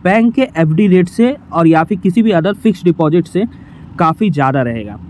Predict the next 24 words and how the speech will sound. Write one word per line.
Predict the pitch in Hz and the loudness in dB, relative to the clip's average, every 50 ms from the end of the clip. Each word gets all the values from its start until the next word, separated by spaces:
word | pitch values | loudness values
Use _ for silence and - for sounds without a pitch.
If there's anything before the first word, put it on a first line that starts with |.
| - - | -8 -4
यहाँ | 139 143 160 175 | 0 0 0 2
पर | 185 175 | 2 2
example | 165 160 156 170 170 175 190 196 | 2 2 2 2 2 2 2 0
में | 196 196 | 0 2
मैं | 185 185 180 | 2 2 0
आपको | 175 175 - 175 | 0 0 -2 -2
बता | 156 135 127 156 170 | -2 -2 0 0 0
देता | 170 170 190 190 | 0 0 -2 -2
हूँ | 180 | -4
शुरुआत | - - 147 143 151 156 180 | -2 -2 0 0 0 0 0
में | 170 156 | 0 0
ही, | 185 226 - - 156 | 0 -2 -4 -4 -2
यहाँ | 147 147 185 220 | -2 0 0 0
पर | - 208 | 0 0
जो | 196 226 220 165 185 | -2 -2 -2 0 2
interest | 180 175 180 254 233 - - | 2 2 2 0 -4 -4 -2
provide | 208 180 165 160 160 | 0 0 0 0 0
किया | - - 170 151 | -2 -2 -2 0
जाएगा | 156 147 165 175 | 0 0 0 0
नवी | 156 143 139 156 190 180 | 0 0 0 0 0 0
company | 185 170 156 156 156 151 147 | 0 -2 -2 -2 -2 -2 -2
की | 156 147 | -2 -4
तरफ | 135 135 135 131 | -4 -4 -6 -6
से, | - 196 | -6 -8